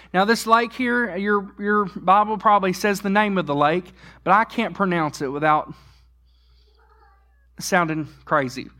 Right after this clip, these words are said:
So, uh, the, the, the lake there, uh, it's not the Sea of Galilee.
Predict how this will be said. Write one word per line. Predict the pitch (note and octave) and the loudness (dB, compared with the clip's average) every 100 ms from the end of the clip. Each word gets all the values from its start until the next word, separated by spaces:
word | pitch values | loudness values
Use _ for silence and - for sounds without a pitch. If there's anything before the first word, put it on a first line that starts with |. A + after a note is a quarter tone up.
| _ _ _ | _ _ _
So, | - F3+ D#3+ D3+ _ - | 0 2 2 -4 _ 0
uh, | F3 D#3+ | 0 0
the, | E3+ F#3+ E3 | 0 0 0
the, | D#3+ F#3+ E3+ D3+ | 2 2 2 -2
the | E3 G3+ | 0 4
lake | A#3 C#4 - | 4 4 2
there, | A#3 A#3 B3 C4+ - - - | 2 4 4 2 -8 -20 -4
uh, | G3+ A3 G#3+ | 4 4 4
it's | C4 - | -2 0
not | A#3+ B3+ D4 | 4 4 4
the | B3+ | 0
Sea | - C#4+ | -4 0
of | C#4 A3+ | 0 2
Galilee. | A#3 G#3 E3+ D#3+ D#3+ F3+ | 4 4 4 2 -2 -2